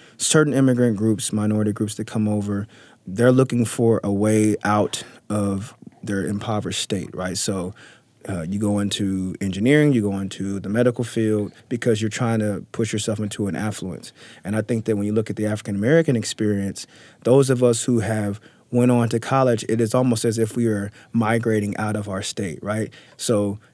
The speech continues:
doc-, black doctors, black, black lawyers, black engineers. So it's more prestigious, and the, the economic, uh, benefit is much higher. So, um, when we do go off to college, we're looking for a way to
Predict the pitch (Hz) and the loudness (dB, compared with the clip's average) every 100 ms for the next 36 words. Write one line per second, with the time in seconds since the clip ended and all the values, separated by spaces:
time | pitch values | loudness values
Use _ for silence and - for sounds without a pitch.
0 | _ 110 104 - 95 113 113 - 113 104 | _ 0 0 -2 -2 0 0 -2 -2 -2
1 | 113 104 101 107 101 107 117 113 110 104 | -2 -4 -2 -6 -4 0 2 2 2 2
2 | 104 104 101 107 107 107 107 110 104 101 | 2 -2 -4 -4 -2 -2 -2 0 -2 -2
3 | 101 - - _ _ _ - - 143 127 | -6 -10 -20 _ _ _ -10 0 6 6
4 | 113 95 110 - - 120 123 117 107 - | 6 4 0 -2 0 4 4 2 -4 2
5 | 143 143 135 - 120 110 101 - - 110 | 4 4 2 2 4 4 0 -8 -6 -4
6 | 104 101 92 110 113 107 123 143 120 - | -2 -4 -4 -4 -2 0 4 4 4 0
7 | - _ _ 107 101 95 113 107 101 104 | -12 _ _ -4 -2 0 0 0 0 -2
8 | 98 104 98 - - 123 107 82 - - | 0 -2 -6 -8 -2 -2 -2 -6 -14 -20
9 | - - 117 104 98 98 - _ 101 95 | -14 -4 0 0 -2 -8 -18 _ -6 -6
10 | 92 101 113 117 113 143 135 117 117 117 | -4 0 4 4 6 6 6 4 0 -2
11 | 110 110 104 110 107 113 107 - 104 98 | 0 2 2 0 -2 -2 -6 -2 -2 2
12 | 104 104 101 104 101 101 | 2 2 0 0 2 0